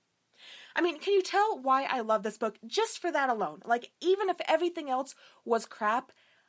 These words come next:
I would be, still be in love with this book because of those lines alone. And the sex positivity comes up throughout the rest of the book.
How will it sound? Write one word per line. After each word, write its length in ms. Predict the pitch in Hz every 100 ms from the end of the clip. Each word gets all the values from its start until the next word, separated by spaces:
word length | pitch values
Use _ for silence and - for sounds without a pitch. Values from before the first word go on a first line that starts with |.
| _ _ -
I 160 | 320
would 160 | 349 339
be, 80 | 302
still 280 | - 349
be 140 | 320 302
in 120 | 285
love 160 | 269 254
with 100 | 254
this 160 | 254
book 320 | - 330 - - _ _
because 380 | 254 - 269 240
of 140 | 214
those 320 | 190 190 196 190
lines 500 | 196 180 175 175 - _
alone. 420 | 233 220 190 151 156
And 240 | - 277 262
the 80 | 254
sex 300 | - 370 359
positivity 600 | - 359 - 294 294 311
comes 440 | - - 330 330 -
up 260 | 269 269
throughout 300 | - 240 233
the 80 | 233
rest 260 | 190 202 -
of 40 |
the 60 | 185
book. 320 | 175 202 240